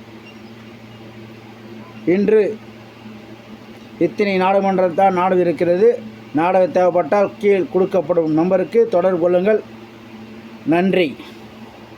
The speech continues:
அனைவருக்கும் மாலை வணக்கம். இன்று நாடகம் யார் யாருக்கு விருப்பமுள்ள நாடகத்தை சென்று பாருங்கள். இரவு நேரங்களில் ரஜினி முரன் டீ சூடாவி பறக்க சப்ளை ஆகும். இரவிலில் என்னை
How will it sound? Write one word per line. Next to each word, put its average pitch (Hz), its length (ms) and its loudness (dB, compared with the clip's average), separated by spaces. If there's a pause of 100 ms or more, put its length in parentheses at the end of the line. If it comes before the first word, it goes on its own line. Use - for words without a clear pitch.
அனைவருக்கும் 185 640 2
மாலை 175 320 4
வணக்கம். 202 420 0 (500)
இன்று 170 220 0
நாடகம் 175 380 2
யார் 180 180 2
யாருக்கு 165 280 2
விருப்பமுள்ள 165 540 2
நாடகத்தை 165 400 2 (480)
சென்று 185 360 2
பாருங்கள். 170 400 2 (840)
இரவு 190 320 4
நேரங்களில் 170 460 2
ரஜினி 175 320 2
முரன் 165 260 0
டீ 190 80 4 (100)
சூடாவி 175 460 2
பறக்க 170 340 2
சப்ளை 170 380 0
ஆகும். 175 240 0 (500)
இரவிலில் 175 400 2 (100)
என்னை 175 200 0